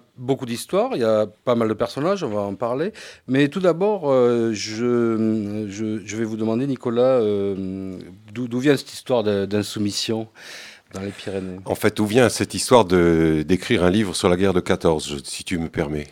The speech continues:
Speaker 1: Bien
Speaker 2: On
Speaker 1: sûr.
Speaker 2: peut se tutoyer parce que ton vouvoiement me gêne, là.
Speaker 1: D'accord, euh.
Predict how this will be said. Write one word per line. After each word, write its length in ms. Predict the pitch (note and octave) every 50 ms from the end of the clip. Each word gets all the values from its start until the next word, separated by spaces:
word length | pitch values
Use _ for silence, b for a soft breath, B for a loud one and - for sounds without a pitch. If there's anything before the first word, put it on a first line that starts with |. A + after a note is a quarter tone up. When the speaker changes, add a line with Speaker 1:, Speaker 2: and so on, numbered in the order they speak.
| - - -
Speaker 1:
Bien 80 | G2+ F#2+ -
Speaker 2:
On 100 | - E2+
Speaker 1:
sûr. 100 | B2+ C#3
Speaker 2:
peut 80 | F#2+
se 120 | F#2 - F#2+
tutoyer 440 | - - F2 - F#2 E2 E2+ F#2
parce 160 | F#2 - F2+ -
que 80 | E2+
ton 140 | D#2+ - E2+
vouvoiement 440 | D2 D2 D#2 D2 D#2 D#2 D2+ D#2+ D#2
me 120 | D2+ D2+
gêne, 280 | C#2 C#2 C#2 C2 B1+ B1+
là. 100 | C2 C2+ -
Speaker 1:
D'accord, 400 | A2 G#2+ - - G#2+ G2+ G2+ F#2+
euh. 240 | F#2 F2+ F2+ F2+